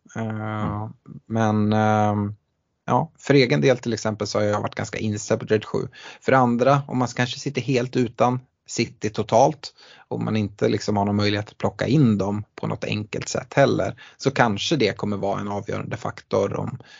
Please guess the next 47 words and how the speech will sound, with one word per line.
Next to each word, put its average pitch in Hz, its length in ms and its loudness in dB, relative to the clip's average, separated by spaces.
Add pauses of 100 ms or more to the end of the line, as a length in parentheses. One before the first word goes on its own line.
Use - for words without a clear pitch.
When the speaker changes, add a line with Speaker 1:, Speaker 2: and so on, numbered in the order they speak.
(120)
Speaker 1:
om 104 160 -2
deras 101 260 0
dubbel 101 280 -4
hamnar 104 240 -2
i 135 60 -4
trettiosexan - 560 -8
eller - 140 -8
trettiosjuan. - 640 -4 (120)
Ehm, 104 640 -2 (280)
har - 200 4
du 123 60 6
något 131 80 8
annat 120 320 4
du 107 80 0
vill 101 200 0
skicka - 380 -4
med 113 260 0
till 104 120 -6
John 104 240 -6
där 98 180 -6
gällande 110 460 -6 (300)
val? 110 360 -2 (880)
Speaker 2:
Eh, - 80 -8 (180)
nej, - 0 -
men 131 120 4
jag 113 120 4
kan 104 100 0
tycka 101 260 4
att, 92 140 -4 (260)
eh, 87 720 2 (580)
generellt 101 500 6
sett, 87 160 -4
om 90 60 0
man 87 100 0
ska - 160 -10
generalisera, 90 960 4
det 85 100 4
är 82 140 2
som 85 160 -8
sagt - 260 -12
väldigt 92 160 -6
lagberoende, 85 480 2
men 80 160 2
så 90 140 4
är 82 220 6
det 82 100 0
väl 85 220 -2